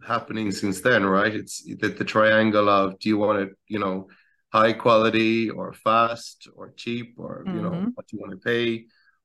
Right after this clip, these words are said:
Speaker 1: All of those things. And, you know, we're still talking about language quality, right? We have, we've never stopped
Speaker 2: Mm-hmm.
Speaker 1: talking about language quality.
Speaker 2: Yeah.
Speaker 1: That's what we sell, you know. Um,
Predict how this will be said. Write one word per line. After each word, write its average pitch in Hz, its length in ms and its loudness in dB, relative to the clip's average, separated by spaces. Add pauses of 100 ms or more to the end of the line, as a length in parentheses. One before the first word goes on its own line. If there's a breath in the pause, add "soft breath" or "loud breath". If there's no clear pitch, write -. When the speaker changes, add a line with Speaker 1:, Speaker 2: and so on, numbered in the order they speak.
(120)
Speaker 1:
All 123 160 2
of 117 100 0
those 107 240 -2
things. 95 380 -8
And, 113 240 -6
you 143 120 -2
know, 98 340 -2
we're 127 160 -2
still 131 320 0
talking 120 360 -2
about 98 220 -2
language 101 380 -4
quality, 101 380 2
right? 101 280 2
We 98 120 0
have, 123 260 2
we've 113 160 -2
never 120 300 4
stopped - 680 -4 (520)
Speaker 2:
Mm-hmm. 180 180 -2
Speaker 1:
talking 117 300 -2
about 113 260 -6
language 104 420 -6
quality. 104 520 0 (180 soft breath)
Speaker 2:
Yeah. 175 160 -6 (340)
Speaker 1:
That's 117 220 -2
what 110 140 2
we 104 80 -2
sell, 98 680 -2 (160)
you 104 120 -6
know. 104 400 -4 (440)
Um, 101 840 0